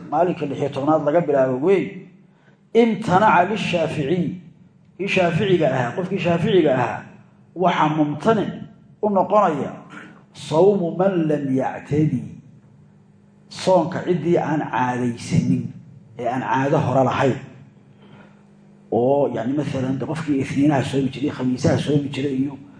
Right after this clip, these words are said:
caadadiisii buu iska wadanaya. Laakiin qof aan caado hore lahayn, nuskii dambe ee Shacbaan inuu iska soomo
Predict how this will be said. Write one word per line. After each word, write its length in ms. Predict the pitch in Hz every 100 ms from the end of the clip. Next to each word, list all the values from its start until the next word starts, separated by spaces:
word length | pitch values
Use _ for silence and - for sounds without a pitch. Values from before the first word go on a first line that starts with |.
| -
caadadiisii 540 | 120 160 196 180 - 160
buu 80 |
iska 220 | 151 - 147
wadanaya. 380 | 131 135 107 - - _ _ - _
Laakiin 280 | 156 160 -
qof 200 | 214 208
aan 100 | 202
caado 360 | 143 165 175 170
hore 220 | 170 190
lahayn, 340 | 143 135 113 - - _ - _ _ -
nuskii 400 | 208 - - 202 175
dambe 240 | 170 175
ee 180 | 196 196
Shacbaan 540 | 160 139 143 175 202 208
inuu 180 | 185 151
iska 280 | - - 190
soomo 560 | - 165 135 120 -